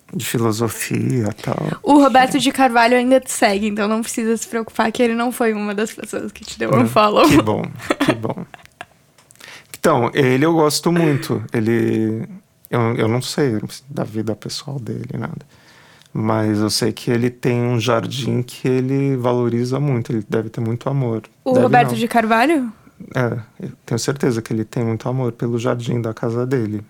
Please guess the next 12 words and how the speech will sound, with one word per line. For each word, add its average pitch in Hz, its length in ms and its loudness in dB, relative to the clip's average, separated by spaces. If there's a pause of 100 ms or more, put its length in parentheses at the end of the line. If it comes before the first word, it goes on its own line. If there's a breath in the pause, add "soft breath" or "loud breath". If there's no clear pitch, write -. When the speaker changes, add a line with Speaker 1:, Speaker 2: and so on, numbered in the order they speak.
Speaker 1:
Porque 110 540 -4 (460 soft breath)
várias 123 420 0
fotos 117 540 -2
ele 117 440 -2 (280)
são - 340 -2
do 110 160 2
ja-, 110 220 0
é 113 160 0
do 110 120 0
jardim, 117 720 -2 (300 soft breath)
das 110 220 0
flores. 120 680 -2